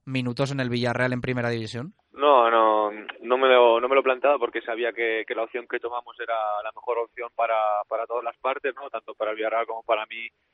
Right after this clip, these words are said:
Speaker 2: y para el Málaga y, y bueno, el, este año ha venido así y estoy muy, muy agradecido y contento con, con cómo está yendo todo.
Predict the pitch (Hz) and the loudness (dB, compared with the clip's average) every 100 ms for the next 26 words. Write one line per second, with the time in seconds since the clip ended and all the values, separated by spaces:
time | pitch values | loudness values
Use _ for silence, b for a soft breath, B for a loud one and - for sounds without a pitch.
0 | _ _ - 117 110 110 110 117 104 113 | _ _ -12 -6 -4 -4 -2 0 -2 -2
1 | 117 127 131 110 98 87 101 101 92 _ | 0 4 4 2 -4 -14 -14 -14 -18 _
2 | _ _ _ _ _ - 110 104 104 110 | _ _ _ _ _ -10 -6 -6 -6 -6
3 | - 117 113 113 113 110 - 127 143 135 | -2 -4 -2 -6 -4 -4 -4 -6 -8 -8
4 | 107 101 101 104 110 107 107 107 113 113 | -10 -10 -8 -6 -8 -8 -8 -8 -4 -2
5 | 117 117 127 117 117 120 135 135 139 117 | 0 -2 -2 -4 -4 -4 -4 -2 -4 -6
6 | 110 _ - 107 - 113 107 107 107 110 | -10 _ -12 -10 -8 -6 -4 -2 -2 0
7 | 110 110 117 107 | 0 0 0 0